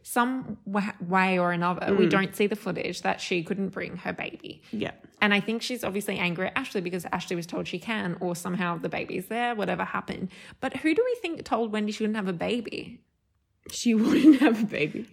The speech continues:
Speaker 1: <laughs> Sorry, she can't have
Speaker 2: You're
Speaker 1: a
Speaker 2: not
Speaker 1: baby.
Speaker 2: gonna have a baby, Wendy. <laughs>
Speaker 1: <laughs> Couldn't have a, <laughs> okay. Couldn't, <laughs> couldn't have a baby at the gals' weekend.
Speaker 2: I think it was production.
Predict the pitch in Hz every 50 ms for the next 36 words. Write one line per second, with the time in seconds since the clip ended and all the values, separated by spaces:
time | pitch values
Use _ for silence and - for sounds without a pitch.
0 | 254 294 - 190 156 160 - - 196 170 165 170 175 185 - - - - 262 247
1 | 254 233 220 240 277 370 381 370 330 330 320 - - 226 208 - 311 320 320 320
2 | 302 277 262 277 311 269 269 - - 240 208 214 233 240 240 233 240 233 226 220
3 | 202 170 269 - - - 269 277 247 - - - 214 - - - - - 302 -
4 | - - - - 233 220 220 226 247 - - - - - - - - - - 277
5 | 262 233 254 240 254 240 269 240 247 254 349 320 269 - - - 294 240 - -
6 | 220 214 202 - 220 170 - - - - - - - - - - 208 185 - -
7 | - - - - - 196 - - - - - - - - - 262 - 523 508 -
8 | - - 311 - 254 262 - - - 508 - - - 302 - - 294 262 269 277
9 | 269 285 285 285 277 285 285 269 233 - 233 233 233 262 262 254 208 202 185 185
10 | 185 196 208 - - - - - - 220 208 196 - - - - - 202 175 202
11 | 202 202 196 185 185 190 180 175 - - - - - - - - - 311 349 392
12 | - 466 453 466 453 - - 392 381 381 403 - - - 262 - -